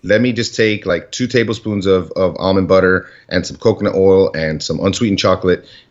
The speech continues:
pu-, you know, melt it all together, put it in some fat bombs, and then put some sugar-free whipped cream on top." And, you know, I do things like that, and sometimes I'll do more than that.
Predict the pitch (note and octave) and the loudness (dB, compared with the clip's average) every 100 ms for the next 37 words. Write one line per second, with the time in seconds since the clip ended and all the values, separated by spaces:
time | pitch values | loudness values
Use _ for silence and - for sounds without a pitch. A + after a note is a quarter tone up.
0 | - - - F2+ G2 E2+ D#2 F2 G#2+ G#2+ | -10 -10 -8 -2 0 0 -2 0 0 2
1 | G#2+ G2+ G2+ G2 F#2+ F#2+ A2 G#2+ G#2 - | 0 0 0 0 2 0 0 0 -2 -6
2 | E2+ F#2+ F2+ F2 F2+ F2 F2 F2+ F2 E2+ | -4 -2 -2 -2 -4 -4 -2 0 0 -4
3 | - - - A2 F#2 - B2+ A2+ - G2+ | -10 -10 -4 -2 -2 0 0 0 0 2
4 | F#2+ - G2 G2 F2 - F2+ F2 - - | 2 0 -2 0 0 0 -2 -2 -8 -20
5 | _ - G#2 G2+ F#2+ F2+ G#2 A2+ F#2+ F#2 | _ -2 0 2 0 -4 -4 0 2 0
6 | - _ _ _ _ G#2 G#2+ D3+ D#3+ D3+ | -2 _ _ _ _ -2 0 -2 0 0
7 | C3 A#2+ B2 A#2 A2 B2 G#2+ A2+ G#2+ G2 | 0 0 2 0 0 -4 -2 -2 0 -2
8 | F#2+ G#2 F#2+ F#2+ A#2 G#2+ F2 E2 E2+ | -2 -4 -2 2 2 2 0 -2 -2